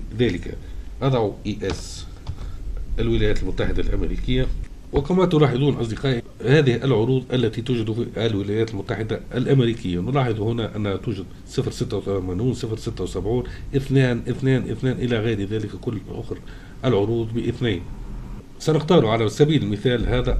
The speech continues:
العرض، نضغط عليه، هذا العرض اللغة العربية.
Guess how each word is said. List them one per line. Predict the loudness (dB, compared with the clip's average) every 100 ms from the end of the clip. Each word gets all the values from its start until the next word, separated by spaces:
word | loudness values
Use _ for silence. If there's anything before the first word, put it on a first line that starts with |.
| 2
العرض، | 4 6 6 4 2 2 4 6
نضغط | 6 6 4
عليه، | 2 2 2 2 -2 -8 -10 -10 -4
هذا | 2 2 2
العرض | 2 2 0 -4 -10 -4
اللغة | 0 0 0 0
العربية. | 0 2 0 0 -2